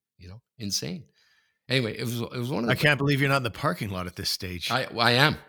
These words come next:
Speaker 1: I'm at the front door, right? I'm going, "I'm getting out of here." Like I said, I'm getting the F out of here. Uh, yet, <laughs> Stevie, the morbid curiosity, right, is I'm, I'm, I said, uh,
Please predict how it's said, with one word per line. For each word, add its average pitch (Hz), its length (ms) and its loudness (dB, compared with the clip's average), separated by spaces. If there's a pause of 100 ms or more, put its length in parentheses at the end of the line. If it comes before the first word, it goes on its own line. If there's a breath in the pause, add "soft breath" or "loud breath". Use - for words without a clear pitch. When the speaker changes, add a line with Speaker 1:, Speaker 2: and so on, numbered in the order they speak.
(220)
Speaker 1:
I'm 113 120 0
at 117 100 0
the 117 80 -8
front 123 260 0
door, 160 220 4
right? 123 220 2
I'm 135 100 -2
going, 123 260 -2 (160)
"I'm 123 160 0
getting 175 320 4
out 139 120 4
of 139 80 4
here." 113 120 2
Like 117 160 4
I 101 40 -2
said, 131 240 0
I'm 123 40 -4
getting 143 220 0
the 131 120 2
F 131 180 -2
out 123 140 -4
of 135 60 -4
here. 117 300 -4 (460 loud breath)
Uh, - 160 -2
yet, 156 360 0
<laughs> - 0 -
Stevie, - 800 2 (220 loud breath)
the 160 80 2
morbid 170 480 2
curiosity, 165 840 2
right, 135 260 -4
is 131 180 -6 (340 loud breath)
I'm, 135 200 -2 (100)
I'm, 135 320 -4 (120)
I 123 120 -2
said, 120 220 0
uh, 107 160 -2